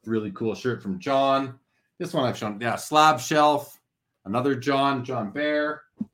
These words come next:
And then this one here. This was from P S A.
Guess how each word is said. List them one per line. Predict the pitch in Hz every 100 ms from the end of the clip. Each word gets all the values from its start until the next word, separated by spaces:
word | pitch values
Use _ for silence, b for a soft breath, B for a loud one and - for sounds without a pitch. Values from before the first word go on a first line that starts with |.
| _ _ _ _ _ _
And | 123 123 127 127 123
then | 135 135 135 135 135 135 135 127
this | 123
one | 135 127
here. | 120 113 92 -
This | 123 120
was | 117
from | 120 98
P | - 123
S | 110 -
A. | 147 143 143 143 143